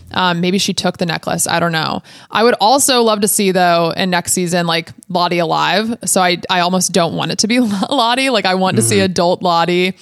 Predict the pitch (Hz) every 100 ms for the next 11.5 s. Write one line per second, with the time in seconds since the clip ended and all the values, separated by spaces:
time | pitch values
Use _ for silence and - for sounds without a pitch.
0 | - - - 190 185 175 180 180 185 185
1 | 180 170 175 175 180 - - - 190 180
2 | 180 180 170 180 175 175 180 _ _ _
3 | _ _ _ _ _ - - 202 202 180
4 | - 185 175 175 170 170 165 - _ -
5 | 226 240 226 196 208 196 185 175 185 180
6 | 175 165 175 170 180 226 - - - -
7 | 220 214 226 226 214 139 - - 214 196
8 | 185 - - - 208 202 202 185 185 170
9 | 175 180 175 165 160 - - 180 180 -
10 | 180 170 165 - 170 170 175 175 170 180
11 | - 170 160 165 -